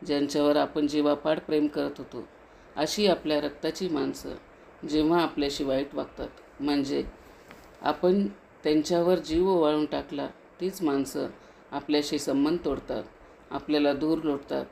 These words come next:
आपला द्वेष करतात, तेव्हा आपल्या लक्षात येतं की ज्यांच्यासाठी आपण हे कर-, जीवन खर्च केले, ज्यांच्या सुखासाठी आपण झटलो, ते कधीच आपले नव्हते.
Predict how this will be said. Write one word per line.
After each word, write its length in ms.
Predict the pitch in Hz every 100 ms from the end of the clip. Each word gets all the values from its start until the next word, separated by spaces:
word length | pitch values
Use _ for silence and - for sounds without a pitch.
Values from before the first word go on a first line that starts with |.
| - -
आपला 280 | - - 147
द्वेष 320 | 135 147 180
करतात, 400 | - 143 139 143 - - - - - -
तेव्हा 340 | 156 160 196 165
आपल्या 280 | - 143
लक्षात 400 | 139 139 - 139
येतं 220 | 139 139 143
की 260 | 135 127 - - -
ज्यांच्यासाठी 680 | - 147 151 185 180 165 170
आपण 340 | 151 151 156
हे 160 | 156 151
कर-, 760 | - 147 139 143 - - -
जीवन 360 | 139 165 165 202 196
खर्च 280 | 175 143
केले, 400 | 151 151 139 131 - - - - - - -
ज्यांच्या 340 | 180 151 160 202
सुखासाठी 580 | 202 190 175 175 160 165
आपण 280 | 156 160
झटलो, 440 | 147 147 143 151 151 - - - - - -
ते 140 | 139 151
कधीच 340 | 143 185 202
आपले 260 | 156 139 135
नव्हते. 600 | 135 135 - 135 -